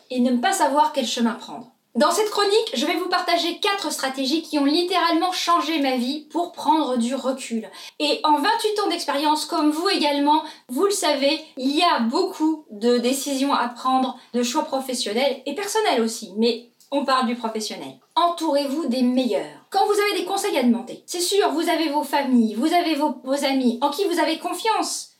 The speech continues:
mais sont-ils les mieux placés pour vous donner les meilleurs conseils d'experts sur la gestion de votre entreprise, par exemple ? Je vais vous donner juste un exemple. Avec mon père.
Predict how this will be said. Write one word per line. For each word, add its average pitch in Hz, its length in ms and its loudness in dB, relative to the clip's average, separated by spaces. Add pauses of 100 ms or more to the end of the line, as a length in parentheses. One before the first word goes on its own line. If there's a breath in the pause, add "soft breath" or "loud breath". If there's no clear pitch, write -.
(140)
mais 262 420 0 (100)
sont-ils 427 680 -2
les 240 120 2
mieux 359 240 4
placés 294 600 -4
pour 269 120 -4
vous 262 200 -2
donner 302 540 0 (120)
les 254 180 2
meilleurs 330 480 2
conseils 226 580 -2 (140)
d'experts 269 640 -2
sur 233 160 -2
la 226 120 0
gestion 262 360 -2
de 247 40 0
votre 233 200 -2
entreprise, 254 500 -4
par 175 160 -10
exemple ? - 300 -14 (200 loud breath)
Je 285 100 -6
vais 294 60 -4
vous 311 60 2
donner 349 400 2
juste 339 400 0
un 285 160 2
exemple. 262 460 -2 (380)
Avec 302 200 0
mon 311 140 2
père. 214 320 -4